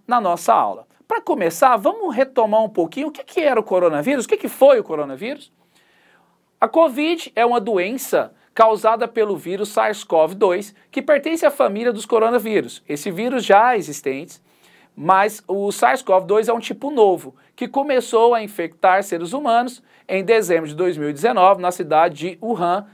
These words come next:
na China. Acredita-se que o víru-, te-, o vírus tenha sido transmitido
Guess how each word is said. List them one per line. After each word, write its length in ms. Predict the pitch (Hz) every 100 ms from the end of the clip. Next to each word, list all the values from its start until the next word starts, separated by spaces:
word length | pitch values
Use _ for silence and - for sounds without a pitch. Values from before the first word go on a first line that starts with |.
| _ -
na 160 | 202 220
China. 460 | - 151 117 92 _ _ _ -
Acredita-se 640 | 208 226 208 202 240 -
que 80 | 262
o 80 |
víru-, 240 | 170 170 165
te-, 220 | 165 160
o 80 | 143
vírus 380 | 170 202 202 -
tenha 200 | 165 156
sido 380 | - 156 139 139
transmitido 800 | 147 147 214 208 202 214 247